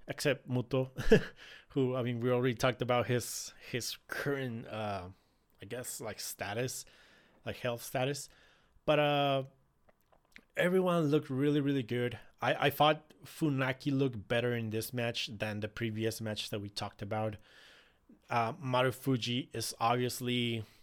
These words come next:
just fantastic. He's always fantastic when he cares. Uh, Yuko Miyamoto looked great,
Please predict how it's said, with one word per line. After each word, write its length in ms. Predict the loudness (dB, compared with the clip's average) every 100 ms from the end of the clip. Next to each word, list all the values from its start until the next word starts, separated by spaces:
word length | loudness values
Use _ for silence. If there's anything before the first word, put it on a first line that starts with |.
| -12
just 480 | -8 -6 -6 -8 -10 _ _ _
fantastic. 760 | -8 -6 0 0 0 -4 -4 -4 -4
He's 180 | 0
always 220 | 2 0 -2
fantastic 500 | -2 0 0 -2 -4
when 160 | -4
he 120 | -6
cares. 520 | -10 -6 -4 -4 -6 -12 -20 -20 -20 -20 _ _ -14
Uh, 120 | -8 -4
Yuko 280 | 2 2 4
Miyamoto 580 | 4 4 4 4 4 6
looked 220 | 6 4
great, 460 | 2 4 4 2